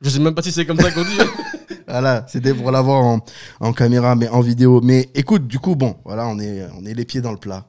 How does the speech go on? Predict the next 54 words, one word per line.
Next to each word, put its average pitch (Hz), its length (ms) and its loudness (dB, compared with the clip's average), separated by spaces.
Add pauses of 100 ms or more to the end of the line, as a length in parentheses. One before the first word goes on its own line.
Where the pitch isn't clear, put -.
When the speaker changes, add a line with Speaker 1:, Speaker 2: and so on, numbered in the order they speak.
Speaker 1:
On 123 80 -14
va 117 100 -12
pas 135 120 -6
résoudre 131 260 -8
ça 143 100 -6
ce 135 100 -8
soir. 101 280 -12
Speaker 2:
On 139 120 0
va 151 160 6
pas 233 160 -4
résoudre 208 320 -2
ça 190 120 -6
ce 175 140 -6
soir, 180 340 -2
mais 160 140 2
on 143 140 2
peut 135 240 2
y 131 40 4
mettre 127 260 0
une 120 120 -2
touche 120 240 -2
d'humeur, 113 560 0
on 110 140 -8
peut, 107 400 -8 (420)
on 110 80 -8
peut 127 160 -6
s'interroger 113 960 -4
sur, 101 300 -10
euh, 92 240 -10 (600)
euh, 90 480 -10 (320)
l'approche 120 440 0
médiatique, 131 680 0
on 120 80 -4
peut 113 160 -4
s'interroger. 113 480 -2
Speaker 1:
J'ai, 117 60 2
d'ailleurs, 147 180 -4
j'ai 147 140 -8
trouvé 139 180 -12
ça 151 160 -10
très 170 180 -6
courageux 117 400 -4
de 131 60 -4
la 113 80 -4
part 131 240 -4
de, 101 1040 -12
du 110 100 -10
gars 120 280 -8
Bassam, 120 480 -10
euh, 101 240 -14 (340)
Speaker 2:
Youssef. 104 400 -10
Speaker 1:
Youssef, 127 300 -10
c'est 120 100 -16
ça ? 135 220 -12